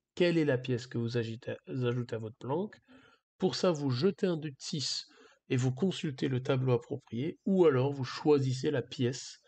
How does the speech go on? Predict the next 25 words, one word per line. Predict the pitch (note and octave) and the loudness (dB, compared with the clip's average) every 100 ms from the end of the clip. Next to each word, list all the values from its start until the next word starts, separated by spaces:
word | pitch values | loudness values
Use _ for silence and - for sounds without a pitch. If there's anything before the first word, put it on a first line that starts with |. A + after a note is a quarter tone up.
| - - - _ | -20 -20 -20 _
que | - | 0
vous | A#2+ C3+ D3 | 2 2 -2
souhaitez. | - - C3 C3 C3 - _ _ _ _ _ - - _ _ _ | -6 -2 0 0 -6 -16 _ _ _ _ _ -20 -20 _ _ _
Pour | F#3 | -2
chacune | - F3+ E3+ D3 | 0 -2 -2 -2
des | C#3+ | -2
pièces | C3+ B2+ | 0 0
d'équipement | B2+ B2 A#2+ A#2 A2 | -2 -4 -4 -2 0
rares | A#2 C#3 A#2+ - | 2 0 0 -4
présentées | - C3+ B2 A#2 G2+ | -4 0 0 -2 -8
ci-contre, | - B2+ - D#3+ D#3+ - | -12 -10 -4 -2 -2 -4
lorsque | D#3 D3+ - C#3 | -2 -2 -2 -4
vous | B2+ A#2+ | -2 -2
en | A2+ | -2
équipez | A2+ - B2 A2+ | -4 -6 -4 -4
un | G#2+ C3 | 0 0
agent | B2+ C3 B2 B2+ | 0 -2 -4 -4
avant | A2 A2+ G#2+ | -4 -2 -4
la | G2+ | -6
bataille, | A2+ A2+ C#3+ D3+ D3+ - _ _ - | -8 -4 -2 -2 -4 -12 _ _ -6
vous | A2+ | -4
devez | G#2+ C3+ D3+ | -2 -2 0
choisir | - A2+ C#3 C#3+ | 0 0 2 2
l'arme | C3 D3+ D3 | 4 2 2
adéquate. | C#3 D3 - B2+ - - | 0 -2 -2 -6 -6 -16